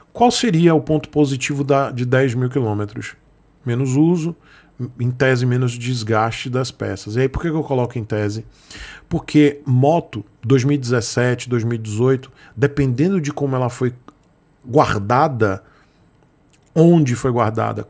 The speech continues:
como foi guardada, ela pode ter suas peças de borracha, peças plásticas, se deteriorando. E principalmente a elétrica. Se a moto foi guardada no tempo, sob uma capa, e não foi usada,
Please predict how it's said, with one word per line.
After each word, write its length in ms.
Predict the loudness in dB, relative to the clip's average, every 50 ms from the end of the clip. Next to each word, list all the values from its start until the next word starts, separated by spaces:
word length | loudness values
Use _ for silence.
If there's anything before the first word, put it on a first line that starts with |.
| _
como 360 | -2 0 2 4 4 2 2
foi 180 | 0 0 -2 -2
guardada, 640 | 0 2 0 0 0 0 0 0 0 -2 -4 -8 -10 -12 -20 -20 -20 -20 -20 -20 _ -2
ela 240 | 0 2 2 2 2
pode 600 | 0 -4 -6 -4 -2 0 2 0 0 -2 -6 -10
ter 460 | -12 _ 0 2 2 2 0 -2 -8 _ -20 -20 _
suas 480 | -10 -8 -8 -6 -2 0 0 0 0
peças 540 | -2 -2 0 0 0 0 -2 -4 -4 -4 -4
de 100 | -6 -8
borracha, 760 | -6 -2 -2 -2 -2 -2 0 2 2 2 2 -2 -6 -10 -12
peças 400 | -10 -10 -10 -8 -8 -8 -10 -10
plásticas, 680 | -8 _ -2 0 0 0 -2 -4 -8 -10 -10 -10 -10 -10 -16 -20 -20 -14
se 160 | -10 -8 -4
deteriorando. 840 | -2 -2 0 0 2 2 2 4 4 4 4 4 2 2 0 -2 -6 -8 _ _ _ _ _
E 140 | 0 2 2
principalmente 880 | 0 0 -2 -4 -2 -2 -2 -4 -4 -4 -2 -2 0 0 -2 -2 -2 -2
a 40 |
elétrica. 720 | 0 2 4 4 4 2 2 -2 -12 -14 -12 -14 -16 -16 -18 _ _ _ _ _ _ _ _ _ -20 -20 _
Se 160 | -10 -4 -4
a 60 | -2 0
moto 220 | 0 -2 -2 -2
foi 140 | -2 -2 0
guardada 440 | 2 2 2 2 2 0 2 2 0
no 120 | 0 -2
tempo, 440 | -2 -2 -2 -2 -4 -6 -8 -12 -14 -16 _ _ _ _ _ _ _
sob 360 | -12 -2 2 2 2 2 2
uma 100 | -2 -2
capa, 540 | -4 -4 -2 -2 -2 -4 -6 -10 -12 -10 -6 -2
e 80 | 0
não 160 | 2 2 2 0
foi 180 | 0 0 2 2
usada, 500 | 2 2 2 2 2 2 2 0 -4